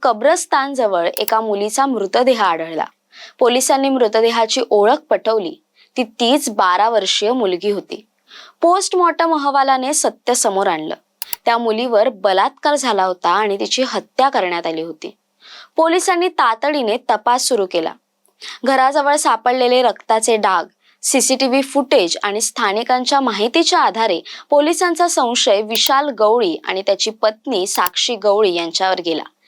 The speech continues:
साक्षीने पोलिसांना सांगितलं की तेवीस डिसेंबरला सायंकाळी पाच वाजता विशालने त्या मुलीला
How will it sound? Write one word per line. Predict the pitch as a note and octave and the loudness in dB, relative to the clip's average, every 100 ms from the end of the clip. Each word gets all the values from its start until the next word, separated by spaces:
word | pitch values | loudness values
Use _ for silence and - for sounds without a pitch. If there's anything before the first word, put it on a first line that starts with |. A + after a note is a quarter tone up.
| - - - | -20 -20 -6
साक्षीने | - B3+ A3 D4 C#4 | -2 0 -2 -4 -4
पोलिसांना | C#4 A#3+ A3+ B3+ A#3+ B3 | -2 0 0 -2 -2 -2
सांगितलं | B3 G#3+ C4 C4+ E3+ - - - | 0 0 0 0 -2 -2 -10 -6
की | D#4 | -2
तेवीस | D#4+ - D4+ C#4+ F4 G4 - | -2 2 2 4 2 -2 0
डिसेंबरला | C#4 D4 C#4+ C#4+ C4+ C4 C#4+ | 0 0 0 2 2 2 2
सायंकाळी | - G#3+ G#3 A3 A3 A#3 | 0 0 -2 -2 -2 -2
पाच | - C4 D4 E4 | 0 0 0 0
वाजता | C#4+ A3 - F#3 | -2 -2 -2 -2
विशालने | F3 F#3 - G#3+ A3 A3 | -2 -2 0 0 0 -2
त्या | A3 | -2
मुलीला | G#3+ F#3+ G3 | 0 0 0